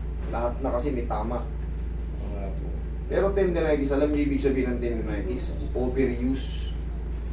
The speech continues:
Speaker 1: Yun ang ibig sabihin ng tendonitis.
Speaker 2: Pero sir, ano, naitulak ko siya eh, nung panahon na yun.
Speaker 1: Mm.
Speaker 2: Saka ko naramdaman na laglag yung balikat ko, hindi ko maianap na.
Speaker 1: Mm-mm.
Speaker 2: Eh,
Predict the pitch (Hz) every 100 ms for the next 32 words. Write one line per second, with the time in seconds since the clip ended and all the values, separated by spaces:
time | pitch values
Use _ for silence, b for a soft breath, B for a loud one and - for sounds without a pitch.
0 | - - 170 156 151 147 143 139 127 120
1 | 117 120 107 104 101 165 175 190 - 196
2 | 156 160 196 196 175 160 - - 165 160
3 | 165 175 185 170 170 165 151 180 156 135
4 | 123 - 127 123 123 120 110 117 - -
5 | - - 127 117 110 - - 123 127 147
6 | 143 135 131 127 131 131 127 127 123 123
7 | 123 120 120 120 - - - - - -
8 | - - - - - - - 110 - -
9 | - - - - 147 - 101 101 - -
10 | - -